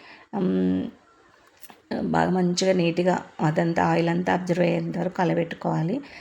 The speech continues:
నేను దీంట్లోకి అస్సలు, ఆ, వాటర్ అనేది వేయనండి, ఆ ఆయిల్లోనే మగ్గిపోతుంది. టమాటా వాటర్ ఉంటుంది కాబట్టి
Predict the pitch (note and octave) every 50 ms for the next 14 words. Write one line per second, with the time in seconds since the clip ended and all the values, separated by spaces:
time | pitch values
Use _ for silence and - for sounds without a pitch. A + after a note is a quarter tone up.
0 | - - - G3 G3 G#3 G#3 G3+ G3+ G3+ - G#3 F#3+ - G#3+ - - - - F3+
1 | F#3 F#3+ - - - - - - _ - A3 - - - - - - - - -
2 | - - D#3+ E3 D#3+ D#3+ D#3+ D#3+ D#3 D#3+ - G3+ G3+ G3+ G3+ G3 G3+ F#3+ F#3 E3+
3 | E3 F3 F#3 F3+ F3+ E3 E3 G3+ C4 E4 - - - - F#3+ F#3+ F3+ F3 E3+ E3+
4 | F3+ F#3 F#3 F#3+ G3 G3+ G3+ F#3 F3 E3+ E3+ F#3 - F#3+ F3 F3 F3+ F3 E3 E3+
5 | E3+ - E3 D#3+ D#3+ E3 F3 F3 - F3+ F#3 F#3 G3+ - - - - - - E3+
6 | E3+ E3 E3 - G3 F#3+ F#3 F#3 F#3+ - - E3 D#3 E3+ D#3+ D3+ D3+ F3 E3+ D#3+
7 | - D4+